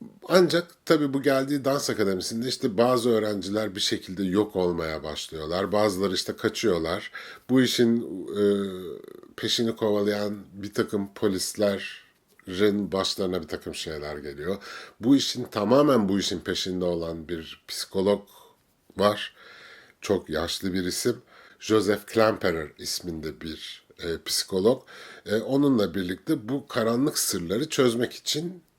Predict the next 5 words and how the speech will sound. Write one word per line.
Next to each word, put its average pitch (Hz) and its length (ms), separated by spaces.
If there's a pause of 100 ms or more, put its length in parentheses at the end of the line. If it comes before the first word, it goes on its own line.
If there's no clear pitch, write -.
(120)
bir 120 40
yandan 113 580
onlar 101 480
oradan 87 460 (1400)
uğraşırlarken 123 1200